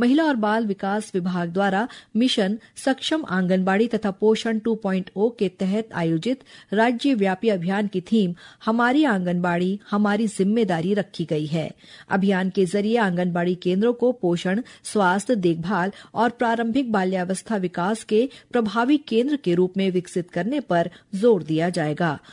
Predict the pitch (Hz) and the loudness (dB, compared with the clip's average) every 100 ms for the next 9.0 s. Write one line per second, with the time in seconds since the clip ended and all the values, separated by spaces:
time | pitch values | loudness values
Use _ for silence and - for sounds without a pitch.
0 | - - 175 170 170 175 214 226 233 196 | -10 -2 0 2 2 2 2 2 0 0
1 | 180 208 226 196 180 170 165 175 202 185 | 0 0 0 0 -2 -2 0 0 -2 -2
2 | 165 151 156 240 254 - 254 311 - - | -4 -4 -4 -4 -4 -2 -2 -2 -10 -4
3 | 254 262 330 320 240 202 202 196 196 180 | 2 4 4 0 2 2 0 -2 -2 -2
4 | 160 233 285 - 170 196 185 226 - - | -2 -2 -2 -2 -4 0 0 0 -4 -14
5 | - 208 - 240 247 285 285 - 208 202 | -10 -8 -2 0 0 -2 -4 -2 0 0
6 | 226 - 180 180 190 220 196 170 202 247 | -2 -2 0 0 -2 -2 -2 0 2 2
7 | - 175 208 - _ 247 240 - 254 202 | 2 -2 -2 -6 _ 0 0 0 -2 -2
8 | 165 - 196 165 165 156 147 160 139 | -4 -4 -2 -2 -2 -4 -2 -4 -6